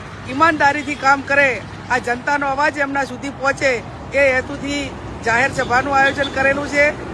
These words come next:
અને જાહેર સભા પછી, અ, ત્રણ વાગે કલેક્ટર ઓફિસે જઈને આવેદનપત્ર આપવાનું છે. આપ સૌ આવનાર સમયમાં આપણા દીકરાઓનું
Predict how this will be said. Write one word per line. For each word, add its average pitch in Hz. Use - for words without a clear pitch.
અને 277
જાહેર 247
સભા 269
પછી, 269
અ, 247
ત્રણ 277
વાગે 285
કલેક્ટર 269
ઓફિસે 269
જઈને 269
આવેદનપત્ર 262
આપવાનું 277
છે. 285
આપ 269
સૌ 311
આવનાર 294
સમયમાં 285
આપણા 285
દીકરાઓનું 294